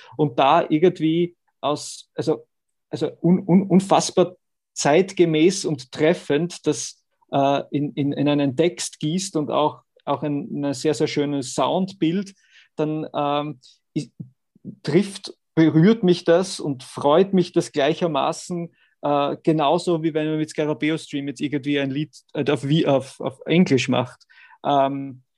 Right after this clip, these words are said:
ich trenne das jetzt für mich persönlich gar nicht so, aber ich, ich verstehe natürlich, dass das, diese, dieser, dieser wavige, postpunkige Zugang von den Buben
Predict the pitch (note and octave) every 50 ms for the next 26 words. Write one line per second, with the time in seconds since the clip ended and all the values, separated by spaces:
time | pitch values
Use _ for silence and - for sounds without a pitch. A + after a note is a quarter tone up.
0 | _ _ _ - C3 - - D3 D3 D#3 F3 F3+ E3+ - - E3 - - - D#3+
1 | D#3+ E3+ E3+ - - F3 E3+ - D#3+ D#3 D#3 E3+ - - D3 B2+ C3+ C3+ B2+ B2+
2 | - D#3 D3+ D3+ D#3+ D#3 - - _ - C3+ C3 - _ _ - D3 - - -
3 | - C#3+ E3+ G3+ F#3+ F3 - - D#3 D#3 F3+ F#3+ F#3 - - D3 - _ D3+ C3
4 | - - - _ _ _ _ _ - D#3 B2+ C#3+ D3 C#3 C#3 C3+ - D3 B2+ D3
5 | C#3 C3+ C3 C#3 B2 C3 D3 C#3+ C3+ C#3 C3 C3 C#3+ C#3+ D#3+ F3+ F3+ - F3 E3+
6 | - D#3+ D3+ D3+ D3+ - - - D3+ E3 F3 - - - - D3 C#3 D3 C#3+ -
7 | D3 - D#3 D#3 - - E3 E3+ E3+ - C#3 C#3 D#3+ D#3+ - D#3 D3+ D3+ D3+ D3
8 | B2+ - D#3 E3 F3+ E3+ F3+ F#3+ F#3 -